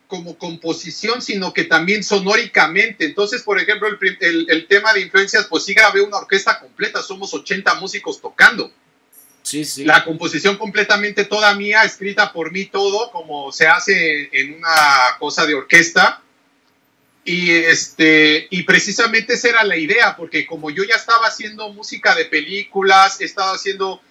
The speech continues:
Speaker 1: músicas también, es-, este, música de películas, eh, independientes y todo, o sea, musicalizando todo ese rollo, también quería como mostrar esa parte. Por eso es que lo puse en el primer tema como,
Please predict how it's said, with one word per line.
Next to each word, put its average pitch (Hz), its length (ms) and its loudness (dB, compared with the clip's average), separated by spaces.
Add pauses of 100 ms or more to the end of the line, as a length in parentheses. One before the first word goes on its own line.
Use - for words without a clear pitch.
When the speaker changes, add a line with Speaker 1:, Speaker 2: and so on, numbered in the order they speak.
(140)
Speaker 1:
músicas 180 480 -2
también, 165 360 -2
es-, - 260 -6
este, 139 260 0
música 180 460 0
de 127 640 2
películas, 156 720 0
eh, 117 560 0 (100)
independientes 147 1040 2
y 147 80 -6
todo, 175 240 -2
o - 20 -6
sea, 170 140 -2
musicalizando 160 720 -6
todo 175 140 -6
ese 170 160 -4
rollo, 170 400 0 (280)
también 156 320 2
quería 180 280 0
como 170 200 -8
mostrar 160 400 2
esa 156 260 -4
parte. 160 460 -2 (340)
Por 151 160 0
eso 202 160 -4
es 190 120 -12
que 185 260 -2 (380)
lo 151 260 -4
puse 208 360 -4
en 202 100 -2
el 165 100 -2
primer 175 400 -2
tema 196 420 2
como, 139 640 -8